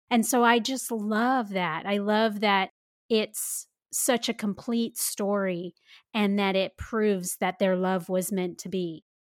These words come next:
I think the music is beautiful. And like Pete mentioned, that wind sound effect, I love that effect. I think it's like the cherry on top of this beautiful love song.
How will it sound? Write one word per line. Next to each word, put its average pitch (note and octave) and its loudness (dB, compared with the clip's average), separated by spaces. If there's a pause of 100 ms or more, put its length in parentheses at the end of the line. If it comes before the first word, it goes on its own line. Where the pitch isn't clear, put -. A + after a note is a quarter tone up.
(400)
I A3+ -2
think A#3 -2
the F#3 0 (200)
music G#3+ 2
is G#3+ 0
beautiful. G#3 2
And G#3+ 2
like F#3+ -4
Pete C4 -6
mentioned, A3+ 0
that F3+ -2
wind G3 0
sound F#3+ 0
effect, G#3+ -2 (440)
I A#3 4
love G3 0
that E3 -4 (120)
effect. F#3 -6 (220)
I A3+ 4
think A#3 2
it's A3+ 0
like G#3 -2
the G3 -2
cherry G3+ 0
on F#3 -2
top F3+ -4
of F3 -6
this F3+ -4
beautiful F#3 -2
love E3+ -8
song. E3+ -10